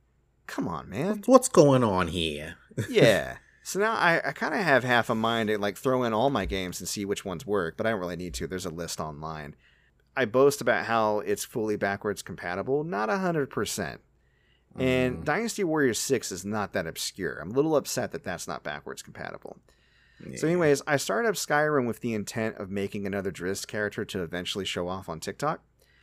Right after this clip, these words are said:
Speaker 1: because I remember all the techniques for creating him and getting the equipment and stuff. Now, you can actually do mods on the special edition for Xbox One, which is pretty cool.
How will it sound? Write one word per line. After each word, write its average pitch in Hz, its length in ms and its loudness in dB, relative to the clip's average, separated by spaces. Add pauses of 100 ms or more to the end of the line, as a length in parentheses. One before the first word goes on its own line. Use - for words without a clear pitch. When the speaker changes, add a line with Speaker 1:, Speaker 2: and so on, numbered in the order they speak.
(100)
Speaker 1:
because 107 320 -2
I 101 60 6
remember 98 400 0
all 92 100 2
the 95 60 -10
techniques 92 560 -6
for 92 260 -2
creating 95 480 -4
him 92 280 -6
and 87 100 -8
getting 90 240 -6
the 87 80 -8
equipment 104 380 -6
and 90 100 -10
stuff. 95 380 -4 (380)
Now, 120 100 -2
you 131 180 2
can 233 100 -4
actually 165 280 0
do 113 260 2
mods 117 540 0
on 107 160 -2
the 101 80 -2
special 101 380 -2
edition 110 340 -4
for 123 160 -2
Xbox 120 440 -4
One, 117 300 -4
which 104 140 -6
is 82 100 -10
pretty 101 360 -6
cool. 98 400 -4